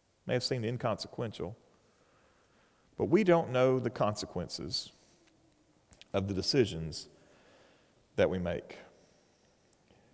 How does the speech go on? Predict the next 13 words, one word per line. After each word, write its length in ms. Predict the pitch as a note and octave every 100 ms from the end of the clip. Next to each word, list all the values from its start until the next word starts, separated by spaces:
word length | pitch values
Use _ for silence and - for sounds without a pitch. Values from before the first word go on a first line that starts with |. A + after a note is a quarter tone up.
| _ _ _
Your 160 | C3+
day-to-day 500 | E3 D3 D#3+ D#3+ C#3
obedience 540 | C#3 B2+ A#2 A2+ G#2 -
to 100 | G#2+
the 100 | G2
Lord 340 | E2 C#2 D2+ - - - - _ _ _ _ _ _ _ _ - - - _ _
doesn't 240 | F3 F#3
always 280 | F3+ F#3+ F3+
have 180 | F#3 E3+
the 40 | C#3+
last 300 | C#3 D3 -
chapter 300 | E3+ F#3+ G2
revealed. 480 | F2 F2 C2 C#2+